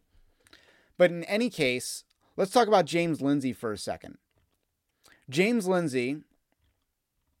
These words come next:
uh, got into a meme war with Rhett Koppel for the most part, uh, and how basically,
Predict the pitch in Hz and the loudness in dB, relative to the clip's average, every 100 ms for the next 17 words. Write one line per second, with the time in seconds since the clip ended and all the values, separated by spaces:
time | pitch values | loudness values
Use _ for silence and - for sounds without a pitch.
0 | _ _ _ _ _ _ _ _ - _ | _ _ _ _ _ _ _ _ -20 _
1 | _ _ _ _ - 156 143 139 135 - | _ _ _ _ -2 6 8 8 6 2
2 | _ _ _ 170 175 190 185 175 165 160 | _ _ _ 0 4 6 4 0 0 0
3 | 175 185 165 151 143 120 131 147 - 113 | 0 0 4 6 6 4 2 2 2 -12
4 | _ - - 143 147 175 175 170 175 160 | _ -10 0 2 2 4 4 2 -4 -2
5 | 165 170 - 190 185 190 - _ _ _ | 2 2 0 0 2 2 -2 _ _ _
6 | - 139 127 123 123 160 143 139 139 139 | -2 2 2 0 -2 -4 -4 0 2 6
7 | 139 135 143 - _ _ _ _ - _ | 6 6 2 -2 _ _ _ _ -20 _
8 | - 131 190 240 - 208 170 170 160 156 | -16 2 4 4 2 -2 -2 0 0 0
9 | 160 | -4